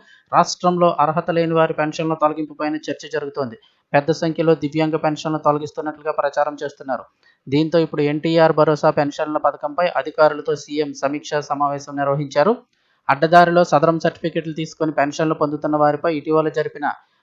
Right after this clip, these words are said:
ఆ, సర్వే అంతటా మళ్ళీ పునఃపరిశీలన వివరాలను అధికారులందరూ కూడా ముఖ్యమంత్రికి జిల్లా వారి వారీగా లెక్కలైతే వివరించారు.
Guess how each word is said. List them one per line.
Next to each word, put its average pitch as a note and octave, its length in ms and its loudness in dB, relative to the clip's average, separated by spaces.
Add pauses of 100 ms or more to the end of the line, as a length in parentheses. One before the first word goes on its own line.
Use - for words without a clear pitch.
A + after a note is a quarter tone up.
(180)
ఆ, B2+ 260 4
సర్వే D3 340 0
అంతటా D#3 380 0
మళ్ళీ D#3 280 2
పునఃపరిశీలన D3+ 680 2
వివరాలను D3 440 4
అధికారులందరూ C#3+ 600 2
కూడా D3 240 -4
ముఖ్యమంత్రికి C#3+ 840 -6
జిల్లా D3 260 4
వారి C#3+ 280 6
వారీగా C#3+ 380 4
లెక్కలైతే C#3+ 500 2
వివరించారు. C#3+ 560 4